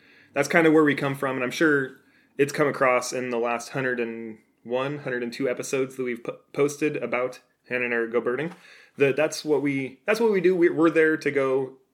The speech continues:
learn about it, learn about an area's and environmental tourism, and then share it with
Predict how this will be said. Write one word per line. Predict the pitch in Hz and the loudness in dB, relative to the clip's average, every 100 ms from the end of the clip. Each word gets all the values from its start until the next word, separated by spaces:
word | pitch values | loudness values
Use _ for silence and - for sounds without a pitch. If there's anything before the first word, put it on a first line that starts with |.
| _ 135 | _ 2
learn | 165 185 | 4 4
about | 156 156 | 4 2
it, | 156 139 | 0 0
learn | 147 175 | 2 4
about | 151 147 | 2 2
an | 139 | 0
area's | 131 135 123 120 - | -2 -2 -4 -6 -6
and | 123 120 113 110 | -6 -6 -10 -8
environmental | 131 127 127 131 127 | -2 0 0 0 -2
tourism, | - 156 151 143 143 | 0 0 0 -2 -8
and | 143 123 123 | -6 -6 -4
then | 117 | -6
share | 110 135 127 | -2 2 2
it | 117 | 2
with | 120 113 - | -2 -4 -8